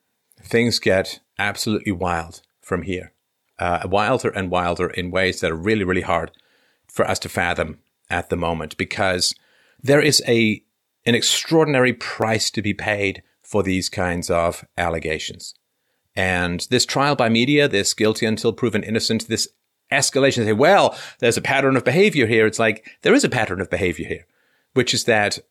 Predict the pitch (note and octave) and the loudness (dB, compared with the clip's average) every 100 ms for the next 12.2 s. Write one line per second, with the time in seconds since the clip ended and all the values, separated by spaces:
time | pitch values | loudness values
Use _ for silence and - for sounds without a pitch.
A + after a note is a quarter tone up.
0 | _ A#2 G#2+ G#2 G2 G2 - _ _ _ | _ 0 2 2 0 -2 -6 _ _ _
1 | _ _ _ _ _ _ - B2+ E3+ F#3 | _ _ _ _ _ _ -2 2 2 2
2 | G#2 A#2+ G#2+ G2+ F#2+ - G#2+ G2+ D3 C#3 | 0 -2 -2 0 0 0 0 2 2 0
3 | G#2 A2+ - _ - F2+ G#2+ G2+ F#2+ F#2+ | -2 -4 -6 _ -18 -2 2 4 2 0
4 | - _ _ - F#2 F2+ G#2 F#2+ G#2+ - | -12 _ _ -4 0 0 0 0 -2 0
5 | F#3+ G3 B2+ B2+ A#2 G#2 F#2 - F#2+ B2 | 2 2 0 2 2 2 -2 0 0 -2
6 | D3 _ - F2+ F2 F2 F#2+ - G#2 F2+ | -6 _ -8 -4 -2 -4 -4 -4 0 0
7 | - F#2 F2+ G2 F#2+ F#2 F2+ F2+ - F#2+ | 0 -4 -4 -6 -6 -8 -8 -10 -8 -8
8 | E2+ E2 F2+ - F#2 F#2 - F#2 F2 F#2+ | -6 -4 -4 -2 -2 -2 -2 -4 -6 -6
9 | F#2 F2+ F2 E2+ F2 G2 G#2 G#2 - _ | -6 -4 -6 -6 -6 -2 -2 -2 -10 _
10 | - G2+ F#2 F2+ E2+ E2+ E2 E2 - E2 | -4 -2 -2 -2 -2 -4 -6 -6 -4 -2
11 | E2 D#2+ D#2 E2+ - F#2+ F#2+ F#2+ - F2 | -2 -4 -6 -8 -4 0 2 2 0 -6
12 | - | -10